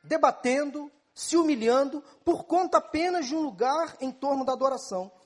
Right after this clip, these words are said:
Os samaritanos não aceitavam os escritos dos profetas, esperavam que Moisés voltasse como uma espécie de Messias, o que nos prova que o conceito messiânico também diferia entre esses dois povos,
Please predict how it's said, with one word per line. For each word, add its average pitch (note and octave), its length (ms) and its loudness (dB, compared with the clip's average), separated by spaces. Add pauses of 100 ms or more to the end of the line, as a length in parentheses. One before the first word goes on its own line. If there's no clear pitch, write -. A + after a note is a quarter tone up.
(320)
Os G#3+ 100 -4
samaritanos D4 680 2
não D#4 160 2
aceitavam C4 680 0
os G#3 80 -10
escritos A#3+ 440 -4
dos A3 100 -12
profetas, A#3 580 -2
esperavam A#3 520 0
que B3+ 140 -10
Moisés G3+ 720 0 (380)
voltasse C4+ 520 6
como C#4 160 -6
uma C4 140 -2
espécie C4 460 0
de B3+ 100 -8
Messias, C#4 880 -4 (400)
o F#3 60 -14
que D4+ 100 -2
nos D4+ 240 0
prova B3+ 540 2
que - 260 -10
o B3 60 -2
conceito C4+ 500 -4
messiânico D4 680 -2
também B3 360 0
diferia B3 640 -2 (160)
entre B3 260 -2
esses G#3+ 260 -12
dois B3 240 -6
povos, G#3+ 560 -4